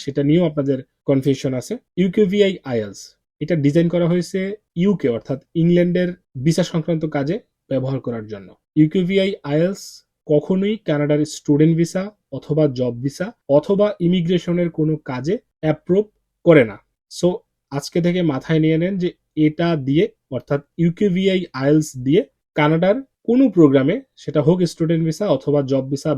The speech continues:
বা এক্সপ্রেস এন্ট্রি অথবা কেয়ারগিভার, আপনারা ব্যবহার করতে পারবেন না। আপনাদের জন্য যে নির্ধারিত এই যে স্ক্রিনে আপনারা দেখতে পাচ্ছেন, এই টেস্টগুলো দিয়েই আপনাদের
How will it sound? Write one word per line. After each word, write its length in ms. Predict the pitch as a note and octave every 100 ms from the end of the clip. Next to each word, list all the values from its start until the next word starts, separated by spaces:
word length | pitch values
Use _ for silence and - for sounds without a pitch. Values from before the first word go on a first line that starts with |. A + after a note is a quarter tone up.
| C3
বা 100 | B2+ B2 - _ C3+
এক্সপ্রেস 300 | - - C#3 -
এন্ট্রি 220 | C#3+ C3 C3+
অথবা 200 | A#2+ C3 A#2
কেয়ারগিভার, 420 | C3 B2+ C3 D#3+ C4+ _ - C#3
আপনারা 280 | - D#3 B3 - _
ব্যবহার 300 | C3 C#3+ D3+ C#3+
করতে 180 | D#3 D3+
পারবেন 360 | C#3 C3 C#3+ D#3
না। 60 | A#3+ - _
আপনাদের 460 | C#3 - F3 F3+ G#3 A#3+ _ _ C3
জন্য 320 | C#3 D#3 E3 D3+
যে 80 | D#3 C3 B2
নির্ধারিত 520 | C3 B2 D3+ D#3 D3+ E3 E3 - D3
এই 80 | D3
যে 60 | D3+ - _ -
স্ক্রিনে 320 | - D3+ D3+ D3
আপনারা 200 | D#3 C#3
দেখতে 200 | B2+ - C#3
পাচ্ছেন, 280 | C3 - B3 C4+ _ _
এই 160 | F#3 A#3 A#3+
টেস্টগুলো 460 | F#3+ E3+ - D#3 F3 C3+
দিয়েই 260 | C3+ D#3+ B2+ - -
আপনাদের 320 | C#3+ D#3 D3+